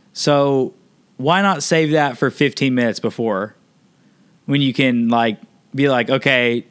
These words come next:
no one else got on board. Let's lock it in. I, no one gets squeamish. I've got this." But, like, if you can, if you've got time to scramble around and try to get more people on board,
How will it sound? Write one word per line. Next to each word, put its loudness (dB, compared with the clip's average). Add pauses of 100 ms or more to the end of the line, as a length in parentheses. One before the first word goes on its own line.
(200)
no 0
one 2
else 0
got 2
on 0
board. 0
Let's -2
lock 0
it 0
in. 0
I, 0 (540)
no 0
one 0
gets 0
squeamish. 0
I've 0
got 0
this." -10 (1080)
But, 0
like, 2
if 0
you 0
can, 0
if -2
you've 0
got 0
time 0
to 0
scramble 0
around 0
and -2
try 0
to 0
get -2
more 0
people 0
on 0
board, 0